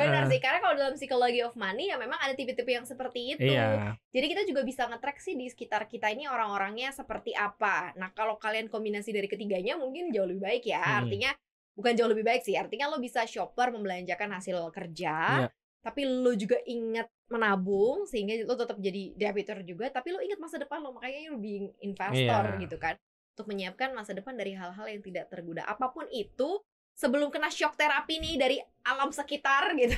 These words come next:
Speaker 2: ya. Artinya ya kejadian-kejadian kita nggak
Speaker 1: Hmm.
Speaker 2: duga ya. Mendingan mulai rapihin keuangan mulai dari sekarang. Kan Copcon selalu kasih tips-tipsnya nih,
Speaker 1: Iya.
Speaker 2: Sobat Cuan.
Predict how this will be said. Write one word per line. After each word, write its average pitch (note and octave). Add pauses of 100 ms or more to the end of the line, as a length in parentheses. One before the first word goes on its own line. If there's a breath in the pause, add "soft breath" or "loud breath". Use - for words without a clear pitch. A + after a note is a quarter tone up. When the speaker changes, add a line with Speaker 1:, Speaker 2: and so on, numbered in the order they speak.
Speaker 2:
ya. B3 (320)
Artinya A3
ya G3+ (160)
kejadian-kejadian G3+
kita G#3
nggak G#3+
Speaker 1:
Hmm. -
Speaker 2:
duga C#4
ya. A3+ (320)
Mendingan B3
mulai D4
rapihin C4+
keuangan A3+
mulai A#3
dari G3+
sekarang. F3 (240)
Kan G#3+
Copcon A#3
selalu G3+
kasih F#3+
tips-tipsnya F#3+
nih, C#4+
Speaker 1:
Iya. B2+
Speaker 2:
Sobat G#3
Cuan. C4